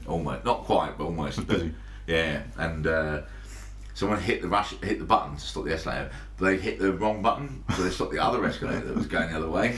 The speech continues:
Speaker 2: <laughs> So you just
Speaker 1: We
Speaker 2: kept
Speaker 1: just,
Speaker 2: going?
Speaker 1: just, yeah, just carried on going down. It was, uh, yeah, fantastic. It was one of my, um, sort of finer moments in life.
Speaker 2: Yeah.
Speaker 1: Yeah. It was, um, embarrassing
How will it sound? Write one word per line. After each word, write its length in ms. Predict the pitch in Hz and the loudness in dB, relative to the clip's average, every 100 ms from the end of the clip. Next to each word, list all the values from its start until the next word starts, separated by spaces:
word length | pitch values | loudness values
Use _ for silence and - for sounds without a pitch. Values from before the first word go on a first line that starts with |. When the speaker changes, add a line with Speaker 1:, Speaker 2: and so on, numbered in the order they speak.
| 110 | -4
Speaker 2:
<laughs> 80 | - | 0
So 100 | 107 | 2
you 60 | |
just 40 | 98 | 4
Speaker 1:
We 60 | |
Speaker 2:
kept 100 | 107 | 4
Speaker 1:
just, 100 | 95 | 6
Speaker 2:
going? 140 | 120 117 | 6 6
Speaker 1:
just, 260 | 107 - | 2 2
yeah, 300 | 107 104 98 | 4 4 2
just 140 | 76 - | -2 0
carried 260 | 80 76 | 0 0
on 120 | 73 | -2
going 220 | 71 73 73 | -2 -2 -2
down. 260 | 71 67 | -2 -4
It 80 | 65 | -6
was, 140 | - 73 | -4 -4
uh, 180 | 67 - - - - - | -4 -6 -10 -12 -8 0
yeah, 120 | 82 | 2
fantastic. 520 | - 87 104 - - - | 4 2 2 -2 -2 -4
It 80 | |
was 100 | 95 | 2
one 100 | 151 | 4
of 60 | 175 | 4
my, 160 | 170 156 | 4 4
um, 260 | 131 117 113 | 2 0 -4
sort 200 | - 95 | -4 -4
of 60 | - | 4
finer 240 | 107 107 | 4 4
moments 260 | 110 120 110 | 2 0 -2
in 80 | 120 | -2
life. 240 | 135 143 107 | -2 -2 0
Speaker 2:
Yeah. 160 | 113 262 - - - - | 0 -2 -8 -12 -12 -2
Speaker 1:
Yeah. 180 | 131 95 - - - - - - - | 0 0 -2 -8 -10 -12 -12 -10 0
It 140 | 110 117 | 2 4
was, 140 | 117 | 6
um, 460 | 123 117 117 98 - - - - - - - - - - - - - - - - - 117 | 4 4 -2 -6 -6 -12 -12 -12 -12 -12 -12 -12 -12 -12 -12 -12 -14 -14 -14 -14 -6 -2
embarrassing 760 | 127 170 143 - 73 90 | 4 4 4 -2 -4 -4